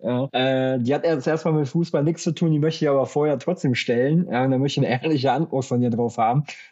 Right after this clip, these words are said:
Denn eine Sache davon ist tatsächlich überhaupt möglich, ja. Ähm, was würdest du lieber? Äh, Scheiße kotzen oder Kotze scheißen?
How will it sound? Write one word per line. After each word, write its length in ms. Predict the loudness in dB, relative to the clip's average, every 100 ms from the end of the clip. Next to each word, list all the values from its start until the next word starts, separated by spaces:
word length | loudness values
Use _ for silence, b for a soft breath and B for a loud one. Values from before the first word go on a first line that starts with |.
| _
Denn 120 | 0
eine 280 | 2 2 2
Sache 260 | 0 0 0
davon 320 | 0 0 -2
ist 220 | -2 -4
tatsächlich 480 | -4 -2 -2 0 0
überhaupt 320 | 2 0 0
möglich, 560 | 0 0 -2 -2 -4 -2
ja. 260 | 0 0 B _ -4
Ähm, 320 | 0 2 2
was 200 | 0 0
würdest 220 | 0 2
du 40 | 2
lieber? 480 | 4 2 0 -4 -4
Äh, 200 | -2 0
Scheiße 420 | 0 0 0 -2
kotzen 420 | -2 -4 -2 0
oder 220 | 2 2
Kotze 380 | 0 -4 -2 -2
scheißen? 580 | 0 0 0 0 0